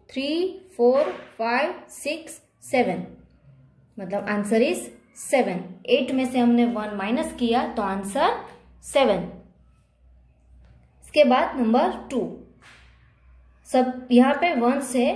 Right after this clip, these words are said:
और tens, तो हमें सबसे पहले वंस करना है, ये तो आपको पता ही है, है ना student? Okay, very good। तो फ़ोर में से two minus करना है, तो हम फ़ोर में से टू minus करेंगे तो answer is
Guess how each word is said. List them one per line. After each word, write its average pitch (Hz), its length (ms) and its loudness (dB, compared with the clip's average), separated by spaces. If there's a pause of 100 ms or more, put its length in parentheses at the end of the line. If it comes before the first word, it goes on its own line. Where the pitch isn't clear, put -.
और 226 260 -4
tens, 226 360 0
तो 208 120 6
हमें 233 180 4
सबसे 247 360 0
पहले 226 300 0
वंस 262 340 0
करना 196 200 -2
है, 180 180 -4 (160)
ये 196 120 -8
तो 226 140 -2
आपको 226 380 0
पता 220 280 -2
ही 220 200 2
है, 214 100 -4
है 277 220 -12
ना 427 80 -4
student? 185 460 -6 (400)
Okay, 190 360 -2
very 202 260 0
good। 170 220 -10 (1040)
तो 277 240 6 (100)
फ़ोर 277 280 4
में 254 160 2
से 311 220 2 (180)
two 302 120 0
minus 226 400 0
करना 214 220 -4
है, 196 160 -6
तो 208 60 -4
हम 214 140 -6
फ़ोर 294 280 2
में 294 100 -2
से 294 180 2
टू 285 220 -2
minus 247 380 2
करेंगे 220 380 2
तो 277 180 2 (1200)
answer 208 400 0
is 392 260 0